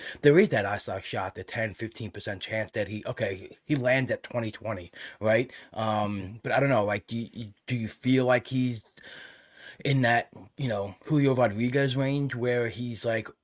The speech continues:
primed or ready to do this? I think with, like, J-Rod, we kind of felt a little more confident, right? Is it because of the age? He had a little bit more under his belt before he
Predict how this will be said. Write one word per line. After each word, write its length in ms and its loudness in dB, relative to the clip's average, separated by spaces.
primed 640 -2
or 160 -4
ready 320 0
to 180 -6
do 220 -2
this? 240 -2
I 60 -4
think 200 -6
with, 200 -2
like, 160 2
J-Rod, 460 0
we 60 -8
kind 240 -4
of 80 -6
felt 300 -4
a 40 -6
little 200 -6
more 160 -6
confident, 460 -4
right? 240 -4
Is 100 -8
it 80 -8
because 260 -8
of 80 -4
the 140 -10
age? 480 0
He 180 -6
had 120 -2
a 40 -6
little 200 -4
bit 180 -8
more 240 -4
under 180 -4
his 140 -8
belt 400 0
before 380 -6
he 260 -8